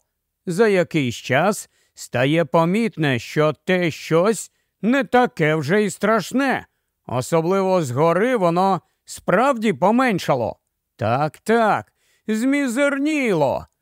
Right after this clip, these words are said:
І питають сталевоокі у Трурля: "А що ж далі?"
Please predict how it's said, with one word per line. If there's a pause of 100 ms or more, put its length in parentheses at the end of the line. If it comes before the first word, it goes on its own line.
(220)
І
питають
сталевоокі
у
Трурля: (320)
"А
що
ж
далі?"